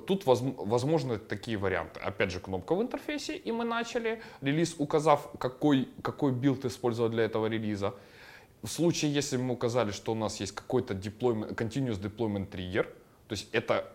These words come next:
элемент, который ищет, если появился новый билд-артефакт, он запускает процесс релиза. Или это может быть внешняя,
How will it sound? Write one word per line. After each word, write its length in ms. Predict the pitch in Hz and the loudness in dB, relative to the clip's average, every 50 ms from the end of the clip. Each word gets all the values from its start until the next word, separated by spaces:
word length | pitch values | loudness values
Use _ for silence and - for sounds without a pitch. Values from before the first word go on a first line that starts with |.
| - - _ - - - - | -20 -20 _ -20 -14 0 2
элемент, 440 | 135 135 139 143 160 190 196 170 | 4 4 6 4 4 2 0 0
который 340 | - - 107 - 123 120 117 | -2 -6 -4 -2 0 0 0
ищет, 440 | 117 - 135 131 - - 98 - - | 0 0 -2 -2 -2 -4 -6 -6 -4
если 220 | 120 120 - - | -4 -2 -2 -4
появился 440 | 101 - 110 107 107 110 104 107 101 98 | -4 -2 0 0 0 0 0 -2 -2 -2
новый 260 | 104 104 98 98 98 | -2 0 0 0 -2
билд-артефакт, 1000 | 92 95 120 117 101 - 101 87 - - 98 - - 123 151 233 - - - - - - - - - - - - | 0 0 0 0 2 2 2 0 2 -2 -4 -2 2 2 4 4 2 0 -8 -18 -20 -20 -20 -20 -20 -20 -8 0
он 180 | - 143 147 | 2 2 4
запускает 460 | 123 110 - - 101 - 131 117 - - | 2 0 -2 -2 -2 0 2 2 2 0
процесс 340 | 98 - - 113 101 - | -6 -6 -6 -6 -6 -6
релиза. 400 | 104 98 92 90 87 85 85 - - - - - - - - - - - | -6 -6 -4 -4 -6 -8 -10 -12 -14 -18 -20 -20 -20 -20 -20 -20 -12 0
Или 240 | 160 220 254 247 202 | 2 4 6 6 6
это 320 | - - 156 165 - 135 | 6 6 4 6 6 4
может 320 | 123 127 139 139 123 110 110 | 4 6 4 2 2 2 -2
быть 260 | 107 113 110 101 104 | -2 -2 -2 -2 -2
внешняя, 760 | 98 101 107 120 135 147 151 143 139 - - 113 104 101 - | -4 -4 -2 0 2 6 6 6 4 4 -2 -2 -4 -4 -4